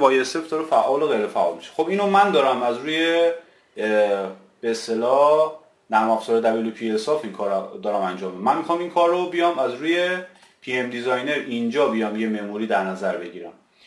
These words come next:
خب، اه، قبلش اگر روی خود تصویر من توضیح بدم، ببینید این قسمت سوکت نارنجی که پاورش هست، خب با این کاری نداریم. اه، اینجا که لن حالا بسته به مدل شما می‌تونه لن داشته باشه یا نه، اینجا کام یک سه هست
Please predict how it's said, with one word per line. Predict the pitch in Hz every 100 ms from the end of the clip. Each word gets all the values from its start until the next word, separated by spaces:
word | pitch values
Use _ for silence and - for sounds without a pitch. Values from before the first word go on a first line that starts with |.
| _
خب، | 175 180 151
اه، | 127 120 117 110
قبلش | - - 143 170 202 202
اگر | 185 190
روی | 190
خود | 190 190 185
تصویر | 156 143 - 175
من | 160
توضیح | 147 143 135 135 127
بدم، | 135 147 175
ببینید | 175 185 190 - -
این | 160 151
قسمت | 131 156 151 147 123 107 - - _ _
سوکت | - - 156
نارنجی | 151 131 127 127 139
که | 147
پاورش | 143 120 117 143 180 190
هست، | 196 185 196 196 - -
خب |
با | 123 131
این | 131
کاری | 131 131
نداریم. | 135 156 170 185 196 202 - _ _ _ _
اه، | 113 117 117 117 113 113 117
اینجا | 131 127 139
که | 147 143 139 135
لن | 123 131 139 135
حالا | 127 135
بسته | 120 - 139
به | 131
مدل | 120 120 123 143 127
شما | 123 127 131 123
می‌تونه | 131 131 123
لن | 127 127 113
داشته | 113 - 135
باشه | 127 -
یا | 110 113
نه، | 113 143 190
اینجا | 156 156
کام | 156 139 131 127
یک | 113 -
سه | - 175
هست | 185 196 208 202